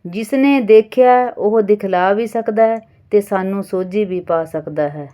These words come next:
ਦੇਖਿਆ ਜਿਸ ਆਪ ਦਿਖਾਏ, ਨਾਨਕ ਤਿਸ ਜਨ ਸੋਝੀ ਪਾਏ।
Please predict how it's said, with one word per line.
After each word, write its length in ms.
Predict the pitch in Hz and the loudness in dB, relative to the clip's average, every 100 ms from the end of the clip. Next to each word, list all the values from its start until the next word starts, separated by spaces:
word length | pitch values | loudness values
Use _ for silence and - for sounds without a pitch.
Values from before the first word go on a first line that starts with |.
| _ _ _ _ _ _ _ _ _ _ _ 254 | _ _ _ _ _ _ _ _ _ _ _ -2
ਦੇਖਿਆ 600 | 220 220 214 226 220 220 | 2 2 0 0 4 2
ਜਿਸ 260 | 202 214 - | 0 -4 -2
ਆਪ 380 | 185 190 202 | 0 0 0
ਦਿਖਾਏ, 800 | 202 185 - 175 175 180 196 202 202 _ _ - | -4 -4 -4 -2 0 0 0 -4 -6 _ _ -10
ਨਾਨਕ 680 | 190 190 185 196 220 220 214 | -4 0 2 0 0 -2 -4
ਤਿਸ 320 | 202 196 185 | -4 -4 -4
ਜਨ 200 | 196 202 | -4 -4
ਸੋਝੀ 460 | 196 170 170 175 190 | -6 -8 -8 -10 -8
ਪਾਏ। 420 | 175 139 139 | -4 -4 -4